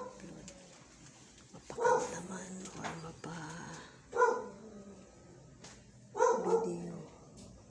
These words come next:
Salamat, salamat sa inyong lahat.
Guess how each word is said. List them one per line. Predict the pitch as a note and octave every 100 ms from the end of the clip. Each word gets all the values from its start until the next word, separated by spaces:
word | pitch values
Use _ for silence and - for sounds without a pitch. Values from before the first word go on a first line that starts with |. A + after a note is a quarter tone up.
| - - - - - - - - A#4 A#4+ - G#4+ - - F4 - - -
Salamat, | - - F#3 F#3 G3+ G3 -
salamat | - F3+ F3+ F#3+ - -
sa | A#4+ B4+ -
inyong | - F#3
lahat. | - - F3 E3+ -